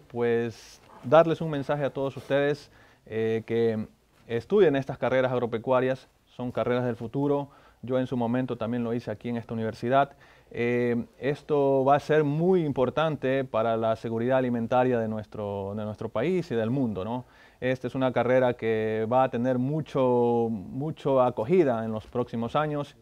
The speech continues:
y, y, y, bueno, los invito a que estudien acá en esta universidad.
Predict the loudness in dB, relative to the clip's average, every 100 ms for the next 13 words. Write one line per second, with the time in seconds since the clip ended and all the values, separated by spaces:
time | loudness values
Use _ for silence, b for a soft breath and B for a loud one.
0 | -12 -8 -6 -8 -8 -8 -8 -2 0 0
1 | -4 -10 -6 -4 -2 -2 -2 -2 -4 -4
2 | -2 -2 -4 -6 -4 -4 -4 -8 -10 -10
3 | -10 -12 -14